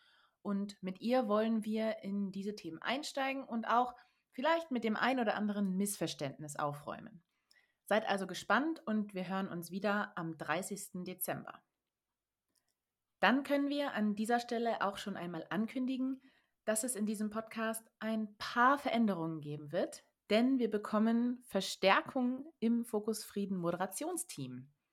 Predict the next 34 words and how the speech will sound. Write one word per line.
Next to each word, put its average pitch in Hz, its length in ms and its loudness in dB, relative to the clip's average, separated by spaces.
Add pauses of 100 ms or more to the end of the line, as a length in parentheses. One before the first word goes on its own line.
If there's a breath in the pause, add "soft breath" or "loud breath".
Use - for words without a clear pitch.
(680)
Christopher 262 400 0
Rohles 269 640 0
ist 214 260 -10
ein 202 380 0
neuer 196 200 -2
Kollege 196 520 -2
an 180 80 -6
der 175 100 -8
Friedensakademie 165 880 -8 (440 soft breath)
und 320 340 0
wird 262 320 -2
im 202 300 -2
Dezember 233 640 -2
mal 208 320 -4
die 202 160 -10
erste 185 340 -4
Folge 170 380 -10
mit 156 240 -16
mir 170 180 -8
zusammen 143 460 -12
moderieren. - 520 -16 (1040)
Julia 208 260 4
und 220 100 0
ich 247 180 -4
freuen 220 240 2
uns 220 160 -2
ganz 202 260 -4
besonders, 233 580 0
Christopher 208 520 -6
im 180 240 -10
Team 196 300 -8
dabei 175 320 0
zu 220 260 -10
haben, 233 420 -2